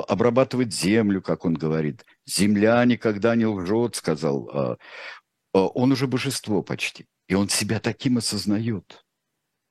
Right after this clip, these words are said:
Он всё знает. Он подпишет и подписывает, э, антисемитские законы.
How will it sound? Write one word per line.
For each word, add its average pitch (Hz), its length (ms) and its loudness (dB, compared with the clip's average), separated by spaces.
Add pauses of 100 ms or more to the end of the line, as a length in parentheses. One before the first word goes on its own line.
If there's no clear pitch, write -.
(1120)
Он 123 220 6
всё 127 560 4
знает. 98 680 0 (520)
Он 117 240 4
подпишет 135 720 0
и - 20 -4
подписывает, 123 840 0
э, 101 260 4
антисемитские 104 800 0
законы. 90 560 -2